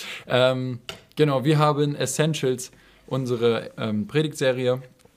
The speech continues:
abgeschlossen. Das war der letzte Teil, das Gebet.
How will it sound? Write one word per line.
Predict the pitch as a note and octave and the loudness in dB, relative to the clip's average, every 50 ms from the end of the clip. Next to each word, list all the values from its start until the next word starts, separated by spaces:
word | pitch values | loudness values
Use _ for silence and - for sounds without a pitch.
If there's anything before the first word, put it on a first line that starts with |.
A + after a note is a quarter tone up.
| _ _ _ _ | _ _ _ _
abgeschlossen. | - F3+ F3+ - G3+ F#3+ - G#3 G3+ G3+ B3 - - _ _ _ _ _ _ _ | -2 -2 -2 -2 -6 -8 -6 -8 -8 -8 -12 -16 -18 _ _ _ _ _ _ _
Das | - B2+ | -8 -6
war | A#2+ A#2 | -4 -2
der | A#2 A2+ | -2 -2
letzte | A2+ A#2+ D3+ D#3 - - F3+ E3+ | 0 -2 -4 -4 -4 -6 -6 -6
Teil, | D3 C#3+ C3+ B2+ C3 B2+ | -2 0 0 2 2 0
das | A2+ B2 - - | -2 -4 -4 -4
Gebet. | - A#2 G2 - B2+ C3 B2+ B2+ - | -8 -8 -6 -4 -4 -4 -4 -6 -10